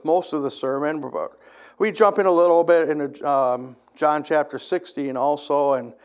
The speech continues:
a few other scriptures here and there. Well, over the summer, we've been learning a lot about the Holy Spirit and looking at scriptures from the Old Testament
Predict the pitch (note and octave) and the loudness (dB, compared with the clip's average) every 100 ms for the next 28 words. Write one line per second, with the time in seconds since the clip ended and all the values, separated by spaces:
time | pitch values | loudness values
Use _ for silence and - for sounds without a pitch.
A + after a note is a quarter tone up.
0 | - _ - - E3+ D#3 D3 D3 - D3 | -20 _ -12 -2 2 2 2 0 -4 -8
1 | C3 - B2+ - C#3 B2 A#2+ C3 D#3 - | -8 -8 -10 -8 -8 -8 -8 -6 -6 -10
2 | _ _ _ _ _ _ _ _ _ _ | _ _ _ _ _ _ _ _ _ _
3 | E3 F#3 G3+ C4 A3+ - E3 D3+ F#3+ A3+ | 2 4 6 4 2 4 4 4 0 -2
4 | - _ _ - F3 F#3 F#3 G3+ G#3 F#3+ | -16 _ _ -6 -2 0 2 2 2 2
5 | F3 F#3+ F#3+ E3+ - D3 D#3 D3+ D3+ D#3+ | 4 6 6 4 2 2 4 4 2 2
6 | E3+ E3 - - C#3 C#3+ D#3 - _ _ | 2 0 -4 -2 0 2 0 -6 _ _
7 | _ _ _ - _ _ - E3+ A3 A3 | _ _ _ -20 _ _ -2 2 2 2
8 | G#3 F#3+ - G#3 G#3 - G3 G3 E3 D#3 | 2 0 -2 -4 -2 0 0 0 0 2
9 | F#3 G3 G3 F#3+ F#3+ - D3 C3+ C3 | 2 2 2 2 2 -4 -2 -2 -4